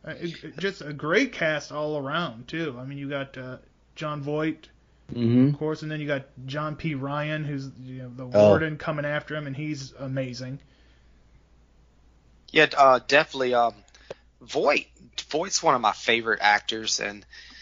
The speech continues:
Speaker 3: and can you believe that this movie's three, three Oscar nominations? Is this the total amount of,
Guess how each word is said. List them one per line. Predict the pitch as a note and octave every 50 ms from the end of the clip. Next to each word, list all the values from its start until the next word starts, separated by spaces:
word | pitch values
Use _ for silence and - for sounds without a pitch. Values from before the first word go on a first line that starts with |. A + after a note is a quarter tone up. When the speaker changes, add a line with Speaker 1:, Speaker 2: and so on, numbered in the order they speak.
| - - - _ _ _ _ _ _ -
Speaker 3:
and | - C#3+ B2+
can | - - D#3+
you | E3
believe | D3 D3 C#3+ C#3+ D3 D3+ D3 C3 - -
that | - B2+ -
this | - B2 - - C3+
movie's | C3+ A#2+ B2 B2 A2+ G#2 -
three, | - - - - - - A#2 A2 B2+ D3+ D#3+ D#3+ D3+ D#3+ - - - - - - -
three | - - D#3 E3+ F3 -
Oscar | - B2 B2+ - - - D3+ C3+
nominations? | B2+ B2 B2 B2 B2 A#2+ B2 B2+ B2 - - B2 A#2 A#2
Is | A#2 A2 -
this | - - -
the | - -
total | - - - - C3 C3 C3+ C3+ C#3 C3+ C3
amount | B2+ A#2+ A#2+ A#2 A#2+ A#2+ A2+
of, | A2 G#2